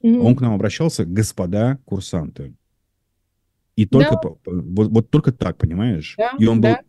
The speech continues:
Speaker 2: такой импозантный, очень элегантный, очень похож на Наполеона Бонапарта внешне по, по портрету.
Speaker 1: Да, да. Мгм.
Speaker 2: Только господин курсант, вот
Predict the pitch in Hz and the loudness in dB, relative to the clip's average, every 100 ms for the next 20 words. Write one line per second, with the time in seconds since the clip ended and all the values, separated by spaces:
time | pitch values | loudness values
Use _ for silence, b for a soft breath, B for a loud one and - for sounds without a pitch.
0 | 98 95 110 127 120 120 92 95 90 87 | -12 -6 -4 -2 2 2 2 0 -2 -6
1 | 82 95 - - 104 110 98 98 87 85 | -8 -10 -12 -8 -4 -2 -2 -4 -6 -6
2 | 95 104 107 113 - 110 95 107 110 101 | -6 -6 -6 -8 0 2 4 4 4 4
3 | 107 95 92 92 87 87 95 85 - 78 | 0 0 -2 -2 -6 -2 -2 -2 -6 -8
4 | 90 - _ - 92 233 196 208 185 190 | -8 -8 _ -4 -4 -2 -2 0 0 -4
5 | - - 208 - 214 208 - 131 139 123 | -12 -18 -18 -12 -10 -4 2 4 4 2
6 | 98 92 - 90 104 - 98 95 120 117 | 0 -2 -6 -8 -6 -2 -2 2 2 2
7 | 101 - 92 78 - 92 | -6 -4 -4 -4 -8 -10